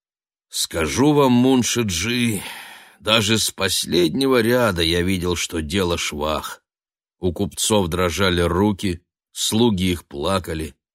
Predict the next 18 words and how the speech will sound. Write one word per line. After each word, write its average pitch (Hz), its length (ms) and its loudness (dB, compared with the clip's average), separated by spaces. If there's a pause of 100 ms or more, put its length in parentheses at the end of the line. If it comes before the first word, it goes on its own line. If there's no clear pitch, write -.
(280)
кто-то 117 220 0
лишился 98 580 0
чувств, - 560 -4
его 90 260 0
вынесли 90 520 -2
из 85 120 -4
зала. 90 580 -4 (680)
Однако 92 540 0
всё 104 320 2
это 101 260 2
не 92 140 0
убедило 90 680 0
палату. 71 640 -4 (920)
По 87 140 -2
примеру 104 500 4
Дента 101 480 2
и 92 140 2
Бернама, 98 800 2